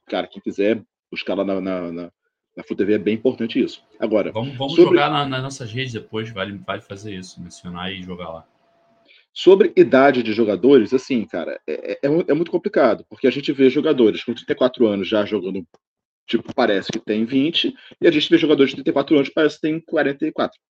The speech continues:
Speaker 1: né? Então, assim, é, hoje, Marcelo e Cano estão praticamente na mesma idade, né? Acho que um tem trinta e cinco, trinta e seis, alguma coisa parecida.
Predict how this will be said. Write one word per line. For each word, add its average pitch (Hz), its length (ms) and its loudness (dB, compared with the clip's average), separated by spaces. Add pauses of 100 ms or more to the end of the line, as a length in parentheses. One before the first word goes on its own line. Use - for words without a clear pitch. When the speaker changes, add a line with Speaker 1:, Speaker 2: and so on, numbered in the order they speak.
(220)
Speaker 1:
né? 101 140 -6
Então, 117 180 -2
assim, 120 320 -4 (420)
é, 107 480 4 (440)
hoje, 139 360 8
Marcelo 143 720 2
e 123 60 2
Cano 156 360 2
estão 131 140 2
praticamente 151 520 0
na 170 40 2
mesma 175 160 4
idade, 135 480 2
né? 110 220 0
Acho - 240 -6
que 127 160 0 (500)
um 104 440 -6
tem 127 160 -2
trinta - 200 -6
e 87 40 -6
cinco, - 260 -8
trinta 95 240 -10
e 82 60 -10
seis, 110 260 0
alguma 101 160 -2
coisa 123 140 -4
parecida. 120 480 0